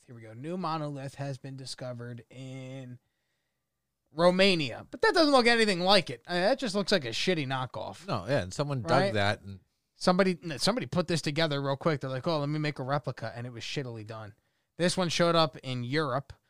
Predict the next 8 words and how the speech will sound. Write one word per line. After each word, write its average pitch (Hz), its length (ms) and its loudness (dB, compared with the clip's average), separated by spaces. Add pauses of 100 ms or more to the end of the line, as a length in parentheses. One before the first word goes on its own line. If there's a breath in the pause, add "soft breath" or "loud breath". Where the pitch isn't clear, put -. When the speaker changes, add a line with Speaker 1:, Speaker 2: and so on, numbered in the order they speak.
(260)
Speaker 1:
Romania, 139 800 -2 (1500)
just 160 200 -4
outside 170 400 -2
the 147 80 -4
city 156 380 -2
of 123 340 -6 (160)
Piatra 175 640 0
Neamț. 131 420 -4